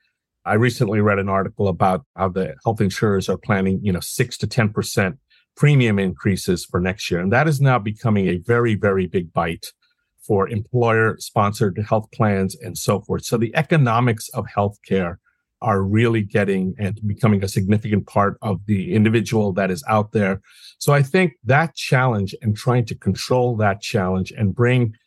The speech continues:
the economics and bending that cost of care curve downwards so that we're getting lower costs, but with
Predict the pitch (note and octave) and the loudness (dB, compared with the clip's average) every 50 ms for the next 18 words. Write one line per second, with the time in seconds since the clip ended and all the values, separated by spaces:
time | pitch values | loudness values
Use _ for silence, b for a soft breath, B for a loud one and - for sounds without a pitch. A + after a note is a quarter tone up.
0 | b b b _ _ - A2+ A2+ A2 A2 A#2+ A2 G#2 G#2+ G#2+ A2 A2 A#2 A2+ A2 | b b b _ _ 0 2 2 2 2 2 2 4 4 4 4 2 2 0 -2
1 | - G#2+ F#2+ F#2+ F#2 - G#2+ A2 A#2 A#2 A#2 A2+ G#2 G2+ F#2 - - _ - - | -2 -2 -2 -2 0 0 0 2 2 2 2 2 2 2 0 -2 -4 _ -4 0
2 | A2 G#2 G#2 - - - - - - - - A#2 G#2+ G#2+ G#2 G2 F#2+ G2 - _ | 0 0 0 -2 -4 -6 -6 -6 -8 -4 -2 0 2 2 2 0 -2 -4 -12 _
3 | _ _ _ _ _ _ _ - - B2+ A#2 G#2+ G2+ F#2 F2 - G#2 G2+ G2+ A2 | _ _ _ _ _ _ _ 0 2 2 4 4 2 -2 -2 -2 0 2 2 2
4 | A2+ A2 G2+ F#2+ F2+ E2 E2 F2+ - - - - A2 G2 F#2+ G2 F#2+ - F2 G#2+ | 2 2 2 0 -2 -4 -6 -10 -12 -12 -4 0 0 2 2 0 -2 0 -2 -2
5 | G2+ F2+ - - A2+ G#2 G#2 G#2 G#2 G2 G2+ - _ _ _ _ _ _ _ - | -2 -2 0 0 0 2 2 2 0 -2 -4 -6 _ _ _ _ _ _ _ 0
6 | G#2+ A2+ B2+ D#3 E3 D3 C3+ - - G#2+ G2 F2+ F2+ F2 - - - - - - | 2 2 4 4 2 0 -2 -4 -2 0 2 2 0 -2 -4 -10 -12 -14 -14 -12
7 | G#2 - A2 - - A2 A2+ G2+ | -2 0 0 0 0 0 0 0